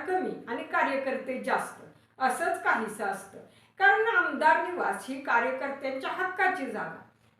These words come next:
एकदा काय झालं, एक आमदार मुक्कामाला आमदार निवासात आले तर झोपायला कुठं जागाच नव्हती. सर्व कार्यकर्ते सगळीकडे झोपलेले होते,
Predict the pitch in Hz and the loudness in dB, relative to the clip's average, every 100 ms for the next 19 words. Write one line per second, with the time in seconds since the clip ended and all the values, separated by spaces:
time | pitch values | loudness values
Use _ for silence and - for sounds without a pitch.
0 | 403 392 381 381 359 254 240 185 175 247 | 0 2 4 4 4 2 0 -4 -6 -8
1 | - - _ - - 359 254 226 226 254 | -8 -14 _ 0 2 2 2 2 2 0
2 | 247 - 240 254 240 190 - 247 269 269 | -6 0 2 2 0 -2 -2 -2 0 2
3 | 277 277 254 233 226 233 226 262 277 196 | 2 2 -2 -2 -2 -4 -2 -2 -2 -2
4 | 170 - - - 311 320 320 311 311 311 | -8 -14 -18 -6 -4 0 0 0 0 0
5 | 320 320 302 294 262 269 254 220 - 233 | 0 -2 -6 -6 2 2 4 0 -2 -6
6 | 208 226 202 - - _ - 277 311 339 | -8 -10 -12 -14 -20 _ -4 0 0 0
7 | 349 285 262 269 262 294 - 220 220 254 | 0 0 2 0 -2 -4 -6 -4 -4 -4
8 | 220 202 220 226 240 277 285 226 202 175 | -6 -6 -6 -4 -4 -4 -6 -6 -8 -8
9 | 160 - - | -12 -16 -20